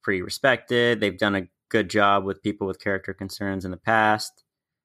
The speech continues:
Uh, Russell Wilson is, like, the most Ned Flanders fucking player in the league that could,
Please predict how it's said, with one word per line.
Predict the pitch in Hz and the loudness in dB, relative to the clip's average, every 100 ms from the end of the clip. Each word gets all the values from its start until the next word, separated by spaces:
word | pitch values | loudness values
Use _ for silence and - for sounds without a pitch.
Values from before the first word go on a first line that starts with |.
| _ _ | _ _
Uh, | 104 95 92 | 0 2 2
Russell | 104 113 117 104 | 2 0 2 2
Wilson | 98 101 - 107 101 | 2 0 -2 0 0
is, | 92 | 0
like, | 95 92 92 _ _ _ _ _ - | 0 0 -2 _ _ _ _ _ -2
the | |
most | 101 98 92 | 0 0 2
Ned | 101 98 | 2 2
Flanders | - 104 98 98 98 98 90 - _ _ | 0 -2 0 0 0 0 -4 -10 _ _
fucking | - 107 95 98 | -4 -4 -2 -6
player | 98 98 95 95 | -2 -2 0 -2
in | 95 | -2
the | 95 | -2
league | 95 95 95 - _ | 0 0 -2 -6 _
that | 98 92 | -6 -6
could, | 98 | -10